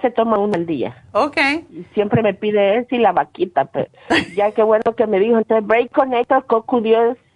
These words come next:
Speaker 1: y fórmula vascular para
Speaker 2: Sí,
Speaker 1: mí.
Speaker 2: para que no te vaya a dar, um, se te vaya a coagular la sangre, eso
Speaker 1: Sí.
Speaker 2: es importante.
Speaker 1: Sí, ok. Ah, pues, ¿y me hace el programa completo?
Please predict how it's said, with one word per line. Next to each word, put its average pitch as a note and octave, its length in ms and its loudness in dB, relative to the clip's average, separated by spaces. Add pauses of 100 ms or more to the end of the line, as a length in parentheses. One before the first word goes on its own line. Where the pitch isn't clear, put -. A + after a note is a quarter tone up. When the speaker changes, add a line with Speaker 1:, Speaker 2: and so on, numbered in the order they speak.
(320)
Speaker 1:
y G#3 220 -2 (300)
fórmula G#3+ 380 2
vascular F#3+ 520 0
para E3+ 180 -2
Speaker 2:
Sí, E3 260 0
Speaker 1:
mí. F3+ 140 -20
Speaker 2:
para G#3 240 2
que G#3+ 100 -4
no A3+ 160 0
te A#3+ 80 2
vaya A#3 320 4
a A3 40 -2
dar, A3+ 420 2
um, F#3+ 300 -10
se A3+ 160 0
te A3 100 0
vaya A3 220 4
a A3 60 -6
coagular F#3+ 440 0
la F#3 160 -4
sangre, E3+ 460 -2
eso F#3 200 -4
Speaker 1:
Sí. F#3+ 80 2
Speaker 2:
es F3+ 220 -6
importante. E3 580 -12 (880)
Speaker 1:
Sí, F#3 260 0 (340)
ok. F3 260 -2 (400)
Ah, F#3+ 200 0
pues, A#3 280 0
¿y A#3 120 2
me G#3 200 2
hace A#3 260 0
el B3+ 100 -2
programa G3+ 520 0
completo? G#3 720 -4